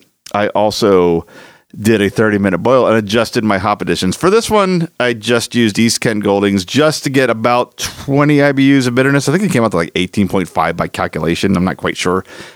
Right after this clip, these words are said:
chemically what it was. At, at thirty minutes, normally I would do probably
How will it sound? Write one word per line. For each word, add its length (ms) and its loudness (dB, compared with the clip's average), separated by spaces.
chemically 380 -2
what 140 0
it 60 0
was. 360 0
At, 180 -4
at 180 -2
thirty 440 0
minutes, 460 -2
normally 760 2
I 80 -2
would 160 -2
do 400 2
probably 800 0